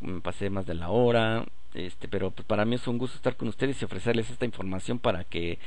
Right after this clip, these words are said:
pues, ayudarles y apoyarles, ¿no? Este, mm, lo de las, lo de las, este,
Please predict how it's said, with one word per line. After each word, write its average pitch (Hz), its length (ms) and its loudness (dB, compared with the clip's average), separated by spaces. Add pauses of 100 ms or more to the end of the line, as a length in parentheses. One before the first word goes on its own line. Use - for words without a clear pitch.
(440)
pues, 131 120 0
ayudarles 151 560 4
y 131 40 4
apoyarles, 98 540 4
¿no? 147 200 0 (520)
Este, 101 680 0
mm, 85 480 -2 (1120)
lo 120 180 6
de 120 100 8
las, 120 920 8 (2500)
lo 139 320 8
de 123 220 4
las, 160 320 6 (180)
este, 104 800 0